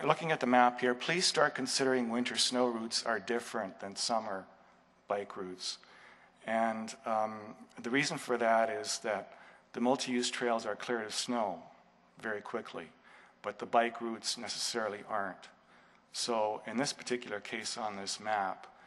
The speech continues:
accessing the multi-use trail next to one hundred and fourteenth Street is the favored route for cyclists, not going through Belgravia as the bike route instructs us to do. Safety and engineering,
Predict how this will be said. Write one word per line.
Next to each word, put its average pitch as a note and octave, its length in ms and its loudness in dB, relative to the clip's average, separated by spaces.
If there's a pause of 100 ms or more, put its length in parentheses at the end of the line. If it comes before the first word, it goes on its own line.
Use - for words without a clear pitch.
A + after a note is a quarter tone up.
(420)
accessing A#2 720 0
the G2+ 80 -8
multi-use G#2+ 540 -6
trail G#2+ 480 0 (160)
next G2+ 280 -6
to A#2 100 -6
one G#2 80 -6
hundred G#2 180 -4
and G2 140 -8
fourteenth G#2+ 520 -6
Street F#2 360 -8 (580)
is G2+ 180 -6
the G#2 120 -12
favored G#2 420 -8
route G#2 220 -12
for - 160 -14
cyclists, - 800 -6 (380)
not G2+ 440 2
going G2 320 -6
through G2 320 -6
Belgravia F#2 840 -6
as F#2 320 -8
the F#2+ 100 -18
bike F#2+ 340 -8
route F2 180 -10 (680)
instructs G2 460 -4
us F#2 120 -4
to - 140 -8
do. F#2 220 -8 (2500)
Safety C#3+ 420 2
and C3+ 80 2
engineering, A#2+ 680 0